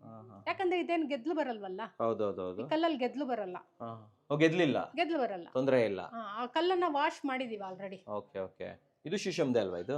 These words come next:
Speaker 2: ಹೌದು.
Speaker 1: Chest of drawers.
Speaker 2: ಶಿಶು, ಹ್ಮ್.
Speaker 1: ಸೂಪರ್. ಬನ್ನಿ ಮೇಡಮ್, ಮೇಲೆ ನೋಡ್ಬಿಡೋಣ ಇವಾಗ.
Speaker 2: ಹ್ಮ್.
Speaker 1: ಇದು ಟೆರೆಸ್ ಏರಿಯಾ ಅಲ್ವಾ?
Speaker 2: ಹಾ, ಇದು ಟೆರೆಸ್
Speaker 1: ಏ-,
Speaker 2: ಏರಿಯಾ.
Speaker 1: ಏನೇನ್ ಯೂಸ್ ಮಾಡಿದ್ದೀರಾ ಇಲ್ಲಿ? ಯಾವ ತರ ಮಾಡಿದ್ದೀರಾ?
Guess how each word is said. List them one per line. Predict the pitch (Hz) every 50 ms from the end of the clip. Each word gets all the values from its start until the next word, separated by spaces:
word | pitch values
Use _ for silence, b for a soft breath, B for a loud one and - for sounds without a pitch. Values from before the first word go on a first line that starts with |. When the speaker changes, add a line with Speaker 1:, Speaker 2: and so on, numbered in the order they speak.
| 139
Speaker 2:
ಹೌದು. | 220 240 220 208 170 - -
Speaker 1:
Chest | - 127 120 - 135
of | 113
drawers. | 104 98 95 90 90 90
Speaker 2:
ಶಿಶು, | - - 92 - -
ಹ್ಮ್. | - 101 98 87 - - _ _
Speaker 1:
ಸೂಪರ್. | - - 220 104 - - 95 - _ _ _
ಬನ್ನಿ | - 143 143 131
ಮೇಡಮ್, | 123 110 107 - - -
ಮೇಲೆ | 123 139 151 147
ನೋಡ್ಬಿಡೋಣ | 139 131 123 120 123 127 123
ಇವಾಗ. | 117 117 123 135 147 147 135 -
Speaker 2:
ಹ್ಮ್. | - 262 247 - - - -
Speaker 1:
ಇದು | 175 185 233
ಟೆರೆಸ್ | 196 185 170 160 160 160 165
ಏರಿಯಾ | 143 127 120 101
ಅಲ್ವಾ? | 98 98 107 143 143
Speaker 2:
ಹಾ, | 123 277 277 262
ಇದು | 247 240 240
ಟೆರೆಸ್ | 240 220 202 202 202 202
Speaker 1:
ಏ-, | 143
Speaker 2:
ಏರಿಯಾ. | 160 170 180 180
Speaker 1:
ಏನೇನ್ | 190 202 208 196 185 165
ಯೂಸ್ | 156 147 135
ಮಾಡಿದ್ದೀರಾ | 143 139 135 139 131 135 127
ಇಲ್ಲಿ? | 123 123 127 131
ಯಾವ | 123 131 139
ತರ | 135 147 127
ಮಾಡಿದ್ದೀರಾ? | 123 120 113 110 107 107 110 113 127